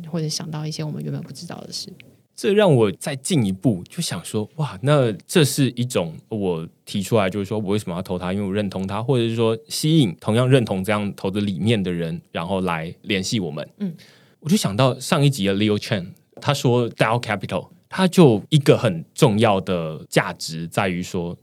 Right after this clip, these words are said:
Speaker 2: 他们这些人，呃，他可能是 Compound 的 founder，
Speaker 1: 嗯。
Speaker 2: 他可能是 Aave 的 founder，
Speaker 1: 嗯。
Speaker 2: 然后他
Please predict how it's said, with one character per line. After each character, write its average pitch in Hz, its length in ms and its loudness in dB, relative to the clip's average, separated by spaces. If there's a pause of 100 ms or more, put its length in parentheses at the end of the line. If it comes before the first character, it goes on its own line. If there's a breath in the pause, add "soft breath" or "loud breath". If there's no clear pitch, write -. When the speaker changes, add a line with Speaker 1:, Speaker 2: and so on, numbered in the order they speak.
Speaker 2:
他 - 140 -4
们 135 200 4
这 104 120 -4
些 98 180 -2
人， 90 240 -2
呃， 110 160 2
他 117 140 0
可 107 80 -4
能 98 80 -2
是 104 40 -2
Compound 98 440 -2
的 82 280 -6
founder， 95 400 -2
Speaker 1:
嗯。 220 220 0
Speaker 2:
他 113 80 0
可 107 100 0
能 98 60 -2
是 104 60 0
Aave 104 340 2
的 95 80 -2
founder， 95 420 -2 (200 loud breath)
Speaker 1:
嗯。 185 160 -8
Speaker 2:
然 98 120 2
后 107 160 4
他 101 240 -2